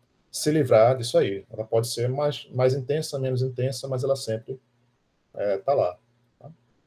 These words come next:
Bom, você pode tomar proveito disso aí, né, e, e de interfaces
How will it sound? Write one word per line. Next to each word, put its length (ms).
Bom, 160
você 120
pode 240
tomar 160
proveito 600
disso 300
aí, 380
né, 360
e, 400
e 120
de 100
interfaces 1200